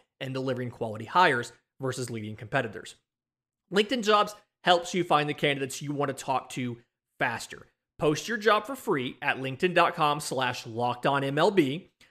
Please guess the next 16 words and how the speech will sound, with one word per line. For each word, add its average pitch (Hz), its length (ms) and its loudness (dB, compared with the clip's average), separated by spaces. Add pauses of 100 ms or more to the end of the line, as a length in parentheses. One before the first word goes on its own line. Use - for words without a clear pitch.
(180)
That's 127 200 -4
linkedin 156 400 0
dot 175 220 6
com 139 280 0
slash 131 420 0
locked 131 340 2
on 131 80 4
M 131 160 -2
L 131 80 2
B 190 320 -2 (200)
to 175 140 -4
post 127 400 -2
your 143 120 -6
job 113 400 -6
for 131 160 -10
free. 143 380 0